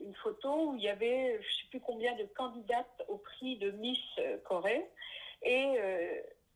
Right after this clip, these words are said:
je, je voyais pas la différence entre toutes ces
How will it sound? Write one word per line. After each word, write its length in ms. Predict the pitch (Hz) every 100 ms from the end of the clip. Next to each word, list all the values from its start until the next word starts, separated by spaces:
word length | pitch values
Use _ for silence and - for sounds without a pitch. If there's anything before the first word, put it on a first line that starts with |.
| _ _ _ -
je, 200 | 190 240 202
je 120 | - 226
voyais 260 | 220 240
pas 140 | 240 277
la 140 | 220
différence 760 | 175 247 - 233 240 240 - - -
entre 260 | 208 -
toutes 180 | 214 254
ces 100 | -